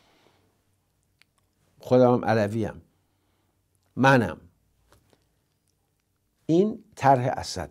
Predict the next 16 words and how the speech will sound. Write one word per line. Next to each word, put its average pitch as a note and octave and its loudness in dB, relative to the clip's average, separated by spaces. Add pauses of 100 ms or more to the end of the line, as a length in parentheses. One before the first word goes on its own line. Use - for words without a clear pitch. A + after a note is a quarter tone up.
(120)
بود - -20 (720)
و B2+ 6
با C3 6
کمک D3+ 6
جمهوری C3 4
اسلامی F#2 -6 (180)
و D3 8
حزب E3 2
الله B2+ 0 (960)
و G3+ 10
دار C#3+ 6
و C3+ 4
دسته B2 -2
های A#2+ 0
دیگه، A2+ -4
فاطمیون، A#2 0